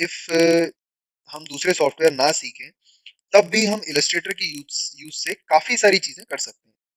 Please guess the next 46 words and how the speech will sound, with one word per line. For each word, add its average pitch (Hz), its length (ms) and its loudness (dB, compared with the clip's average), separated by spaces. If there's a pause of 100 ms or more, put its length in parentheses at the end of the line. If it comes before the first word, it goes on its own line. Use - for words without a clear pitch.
(380)
ओके, - 180 -6 (560)
तो - 80 2
अभी 151 280 4
के 180 100 0
लिए 156 320 -4 (200)
आप 131 120 -2
ये 151 100 0
जान 151 140 0
लीजिए 151 240 -6
कि - 260 -10
Illustrator 143 460 -6
का 190 80 4
बहुत 147 440 -2
बड़ा 143 200 2
स्कोप - 340 -6
है 202 140 -12
and 185 40 -20
you - 160 -20
can 160 200 -18
do 127 140 -4
a 131 100 -4
lot 107 240 0
of 180 120 -2
things - 220 -16
using 123 260 -16
Illustrator। - 420 -14 (800)
So, 123 520 0 (360)
क्या 131 120 -2
अभी 123 200 -6
हम 127 100 -6
स्टार्ट 131 280 4
करते 165 260 0
हैं 180 120 -10
Illustrator। 135 380 -8 (120)
तो 156 60 -20
सबसे 180 240 -6
पहले 202 240 2
मेरे 139 400 -4
पास 175 220 6
जो 165 120 -4
है, 165 100 8
वो 170 360 2
Adobe 135 240 -6
Illustrator 147 500 -8 (160)
टू - 60 -20
थाउजेंड 139 420 -14